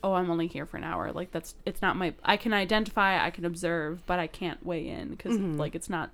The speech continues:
Speaker 1: it's not my place to." But I think that using those f-, friendships and those relationships to, to reinforce information is really s-, is really smart.
Speaker 2: Yeah, and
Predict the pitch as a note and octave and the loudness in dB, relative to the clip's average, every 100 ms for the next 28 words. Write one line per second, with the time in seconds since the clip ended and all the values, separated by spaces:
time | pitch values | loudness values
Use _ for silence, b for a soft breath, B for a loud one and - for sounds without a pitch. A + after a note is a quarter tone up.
0 | - G3+ - F3+ - - - - B B | -8 -6 -2 -2 -2 -12 -18 -20 B B
1 | B B B - A3 - F4+ F4+ - F#3 | B B B 2 4 8 8 8 6 2
2 | D3+ D#3+ A#3 A#3+ D4 C#4+ C4 G#3 F3+ - | 4 8 8 8 4 6 6 8 6 0
3 | b b - A3 C4 C4+ A#3 G3 F#3 F3+ | b b 0 6 6 6 4 4 2 0
4 | - - - - - - - - A3 G#3+ | -4 -6 -10 -16 -18 -18 -16 2 4 4
5 | A3+ G#3+ F3+ - G3 F#3 F#3 F3+ F#3 F#3+ | 4 0 -2 -2 -4 -2 2 2 2 -2
6 | - F3+ - - F#3+ D#3+ - - F3+ E3+ | -2 -2 -2 -4 -4 -6 -8 -6 -2 -2
7 | D#3 F3+ F3 E3+ - E3 E3 D3+ - - | -2 0 2 0 -2 -2 0 -2 -4 -6
8 | - - - - - - - - - - | -10 -20 -20 -20 -20 -20 -20 -20 -20 -20
9 | - - - G3 F3+ E3+ F#3 E3+ E3 D#3 | -20 -10 -6 -6 -2 -2 -2 -4 -4 -6
10 | E3 E3 D#3+ D#3+ - - F3 E3+ - - | -8 -6 -6 -8 -12 -8 -8 -8 -14 -12
11 | F#3 F3+ E3 - E3+ E3 D#3+ - B B | -10 -8 -8 -8 -6 -4 -6 -10 B B
12 | B B B C4+ C#4 C4 B3+ B3+ | B B B 2 4 6 4 2